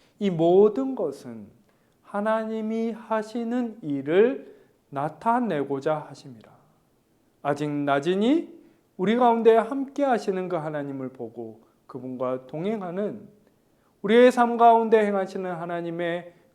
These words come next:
은총과 그 놀라운 역사가 다시금, 어, 그것을 볼 수 있도록 우리가 다시금 영적 눈을 뜨는 저와 여러분 되기를 간절히 소망합니다.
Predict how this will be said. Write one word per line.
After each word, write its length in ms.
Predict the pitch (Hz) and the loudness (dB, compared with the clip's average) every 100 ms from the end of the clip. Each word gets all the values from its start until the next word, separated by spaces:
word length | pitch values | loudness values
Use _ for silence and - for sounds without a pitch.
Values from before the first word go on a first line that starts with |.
| - | -8
은총과 1040 | 180 180 220 208 208 208 208 208 - - _ | -8 -6 -4 -4 2 8 8 8 0 -20 _
그 60 | |
놀라운 680 | 185 156 147 165 185 208 190 | -8 -4 -2 0 0 0 -2
역사가 640 | 139 - - 143 107 104 - _ _ _ _ _ | -8 -12 -16 -16 -16 -20 -20 _ _ _ _ _
다시금, 680 | 127 127 123 127 190 285 - _ _ _ _ _ - | -12 -10 -6 -6 -4 -8 -14 _ _ _ _ _ -14
어, 120 | 139 | -10
그것을 460 | 131 170 170 185 180 | -2 0 0 -2 0
볼 220 | 196 202 | 0 0
수 140 | 202 | -2
있도록 480 | 214 131 117 101 - _ _ _ 147 | -6 -6 -14 -14 -20 _ _ _ -12
우리가 600 | 131 131 127 139 143 143 - | -8 -6 -2 0 0 -4 -20
다시금 460 | - 147 160 175 170 | -8 -6 -4 -4 0
영적 440 | 160 180 233 233 | 0 2 2 2
눈을 340 | 214 208 202 202 | 0 0 0 -2
뜨는 440 | 135 139 131 107 _ _ | -6 -6 -6 -10 _ _
저와 360 | - 120 117 120 | -12 -6 -4 -4
여러분 400 | 131 160 190 190 | -2 0 0 -2
되기를 800 | 160 139 135 135 208 262 - _ _ | -6 -6 -4 0 0 -2 -16 _ _
간절히 640 | 135 123 123 120 120 120 | -12 -10 -8 -8 -6 -8
소망합니다. 680 | 120 127 120 117 107 101 104 | -10 -14 -14 -14 -18 -20 -20